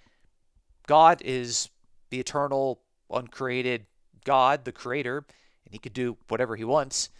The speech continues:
But Jesus is the obedient Son of God who is always relying upon the Father. And as an obedient son, he is one that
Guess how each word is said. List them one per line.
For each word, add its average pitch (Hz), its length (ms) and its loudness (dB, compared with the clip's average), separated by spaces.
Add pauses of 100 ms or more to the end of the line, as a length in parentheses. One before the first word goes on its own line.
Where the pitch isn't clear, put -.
(240)
But 147 100 -8
Jesus 160 480 -4
is 139 400 -2
the 123 160 -10
obedient 127 720 -6 (180)
Son 170 360 -6
of 117 140 -4
God 104 440 0 (200)
who 135 120 -8
is 123 80 -6
always 135 340 -4
relying 123 600 2
upon 107 400 -6
the 101 40 -12
Father. 101 560 -2 (460)
And 117 220 -6
as 120 240 -2
an 110 80 -8
obedient 110 480 -8
son, 104 500 -8 (340)
he 117 260 -12
is 101 340 -8 (240)
one 107 520 -10 (200)
that 92 600 -4